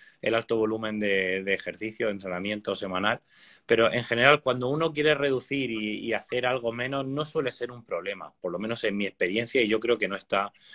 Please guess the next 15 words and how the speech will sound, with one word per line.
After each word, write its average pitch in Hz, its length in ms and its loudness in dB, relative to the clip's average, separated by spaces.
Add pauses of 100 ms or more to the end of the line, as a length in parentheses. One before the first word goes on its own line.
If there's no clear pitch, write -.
(240)
eh, 101 260 4
hasta 92 300 0
donde 92 180 -4
yo 104 100 -4
sé, 110 140 -4
descrito 110 420 -2
de 110 60 2
una 98 120 -4
manera 95 260 -4
importante, 107 840 0
que - 140 -4
una 120 220 -4
bajada 117 400 4
de 110 100 2
ejercicio 104 800 -6